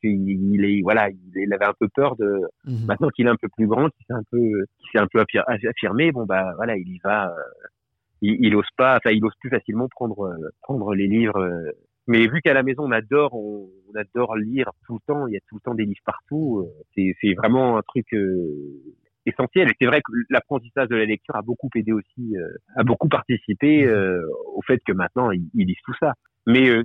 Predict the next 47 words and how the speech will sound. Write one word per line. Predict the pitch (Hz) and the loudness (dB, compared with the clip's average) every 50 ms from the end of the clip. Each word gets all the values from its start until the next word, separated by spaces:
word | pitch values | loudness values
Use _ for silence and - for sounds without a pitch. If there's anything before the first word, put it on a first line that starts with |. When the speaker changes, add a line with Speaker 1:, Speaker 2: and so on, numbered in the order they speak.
| _ _ 131 | _ _ -8
Speaker 1:
j'aurais | 120 123 131 135 131 | -4 -2 0 0 0
été | - - 185 180 - | -2 -2 -4 -6 -6
très, | - - 185 | -4 -6 -6
très | 165 - - 165 | -6 -4 -4 -4
malheureux | 160 156 127 123 123 123 113 123 135 143 _ _ _ | -2 -2 0 0 -2 -2 -2 -4 -6 -6 _ _ _
s'il | - 113 123 131 - - | -4 -2 -2 -2 -4 -2
s'y | - 104 | 0 0
était | 95 - 113 107 | 0 2 2 2
jamais | 98 104 98 98 | 2 2 2 2
intéressé, | 90 87 - 80 90 98 98 - - - - | 0 0 0 -2 -2 -2 -4 -4 -10 -10 -8
c'est | 85 - | -10 -12
sûr. | - - - - _ _ _ _ - | -10 -12 -14 -16 _ _ _ _ -2
Parce | - 113 - | -2 0 2
qu'en | 127 113 | 0 2
fait, | 123 131 - | 2 0 0
c'est | - 110 - | 0 -4 0
tellement, | - 139 139 156 165 165 147 - _ _ _ - | 2 2 4 4 4 2 0 -2 _ _ _ -6
c'est | - 143 | -6 0
tellement | - 220 233 233 269 285 | 2 4 4 4 4 4
bien. | 277 320 381 381 359 330 - _ _ _ _ _ 127 | 6 6 6 6 4 2 0 _ _ _ _ _ -10
Speaker 2:
Mais | 110 | -10
c'est | 110 - - - | -10 -10 -10 -12
ça. | - - - 95 - _ _ - | -12 -14 -14 -18 -20 _ _ -16
Il | - | -16
y | |
a | 120 | -10
tellement | - - 160 160 151 | -6 -6 -6 -4 -6
de | 143 | -6
choix, | - - - 156 | -8 -6 -6 -6
tellement | 170 - 117 120 | -2 0 0 0
Speaker 1:
Donc, | 107 - | 0 -2
Speaker 2:
de | 107 | 0
Speaker 1:
euh, | 104 | 0
Speaker 2:
possibilités, | 101 95 95 143 131 123 - 147 151 | 0 0 -2 -4 -6 -6 -6 -8 -6
tellement | - 143 131 127 | -6 -6 -6 -6
de | 123 | -8
Speaker 1:
bah | - - 147 135 | -8 -8 -8 -4
Speaker 2:
créations. | 120 135 170 202 | 0 0 0 2
Speaker 1:
oui, | 233 226 202 190 | 2 0 -2 -2
oui. | 180 190 208 202 190 160 - _ _ _ _ _ - | -2 -2 -2 0 -2 -2 -4 _ _ _ _ _ -4
Donc, | 117 113 - - | -4 -4 -2 0
euh, | 113 113 110 107 104 104 101 101 101 113 | 0 2 2 2 2 2 2 2 2 2
non, | 180 202 190 - - | 2 0 0 0 0
c'est, | 147 139 - | -2 -2 0
c'est | - 151 | -2 0
par | - 202 196 | 0 2 2
l'école. | 196 165 - - 165 185 | 2 0 0 0 -2 -2